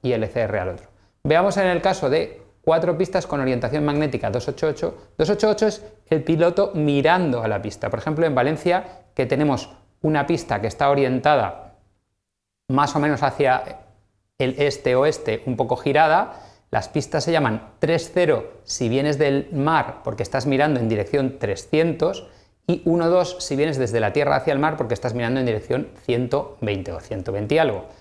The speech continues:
Esto quiere decir que estás mirando más o menos hacia el este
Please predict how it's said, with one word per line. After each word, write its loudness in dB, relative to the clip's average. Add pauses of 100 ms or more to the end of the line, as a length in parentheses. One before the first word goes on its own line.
(680)
Esto -2
quiere 4
decir 2
que 4
estás -6
mirando 0
más -2
o 2
menos -2
hacia -4
el -6
este -14